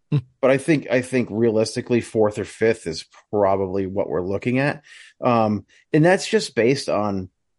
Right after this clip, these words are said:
Speaker 2: on number of injuries, uh, frequency of injuries, um, the ability to have, um,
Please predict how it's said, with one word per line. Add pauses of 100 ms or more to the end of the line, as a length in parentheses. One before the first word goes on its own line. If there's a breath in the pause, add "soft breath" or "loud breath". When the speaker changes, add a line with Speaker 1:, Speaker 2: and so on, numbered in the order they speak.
(100)
Speaker 2:
on (720)
number
of
injuries,
uh,
frequency
of
injuries, (420 soft breath)
um, (1500)
the (120)
ability
to
have, (1400)
um,